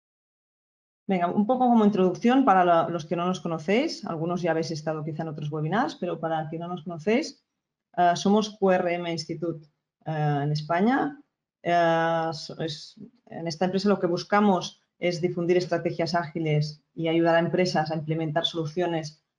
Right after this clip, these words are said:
para, ah, agilizar sus procesos, sus rendimientos,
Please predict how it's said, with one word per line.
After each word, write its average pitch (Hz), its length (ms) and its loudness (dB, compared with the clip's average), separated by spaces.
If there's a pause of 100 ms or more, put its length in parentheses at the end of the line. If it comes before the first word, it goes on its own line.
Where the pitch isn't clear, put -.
(140)
para, 160 760 2 (200)
ah, 156 260 0
agilizar 156 480 -2
sus 151 180 -4
procesos, 156 560 -4
sus 156 140 -6
rendimientos, 160 880 -2